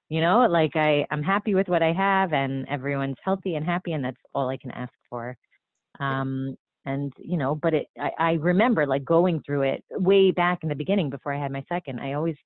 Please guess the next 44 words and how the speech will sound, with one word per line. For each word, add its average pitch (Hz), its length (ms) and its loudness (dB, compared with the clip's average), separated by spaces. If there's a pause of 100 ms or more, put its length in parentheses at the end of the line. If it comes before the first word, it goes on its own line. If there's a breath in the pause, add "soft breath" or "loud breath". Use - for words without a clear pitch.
(300 soft breath)
like, 175 120 -4
there 190 80 2
was 190 100 0
no 208 80 2
one 247 140 4
to 175 80 -6 (120)
talk 202 160 -2 (140)
to. - 60 -12 (400)
There 147 100 -6
was 151 160 -4
no 165 160 2
one 202 340 2 (360 soft breath)
who 185 80 -4 (100)
spoke 190 260 0
about 120 300 -4
this 120 100 -8 (120)
stuff. 120 280 -4
Like, 139 140 -6
I 156 80 0
didn't 214 280 4
know 185 580 4
any 170 220 0
organizations. 160 840 0
I 143 60 -6
didn't 170 260 -4
know 175 360 2
anyone 175 340 0
who 170 140 -2
was 165 180 -6
going 160 300 -4
through 147 200 -2
it. 143 240 -2
I 143 80 -6
was 143 140 -6 (480 soft breath)
so 202 200 4
young. 143 540 0 (540 soft breath)
I 180 60 0 (100)
certainly 311 280 2
didn't 233 180 4
know 175 120 2
anyone 160 220 2
who 156 140 0
had 143 340 0
a 143 80 -10